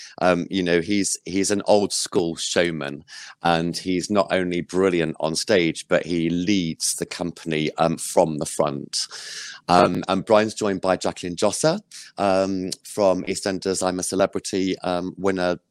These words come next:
twenty nineteen. Um, it's Jack's debut, um, in the West End,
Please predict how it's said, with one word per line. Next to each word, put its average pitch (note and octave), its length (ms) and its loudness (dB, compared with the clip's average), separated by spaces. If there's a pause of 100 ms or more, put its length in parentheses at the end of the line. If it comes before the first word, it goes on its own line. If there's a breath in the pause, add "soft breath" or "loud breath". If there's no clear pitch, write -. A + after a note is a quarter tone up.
(120)
twenty G2 300 -4
nineteen. A2+ 680 -2 (420 loud breath)
Um, F#2 300 4
it's F2+ 220 0
Jack's - 420 0
debut, G#2 720 2
um, G2+ 200 0
in G2+ 120 -4
the F#2+ 80 -2
West G2 280 0
End, A2 340 -2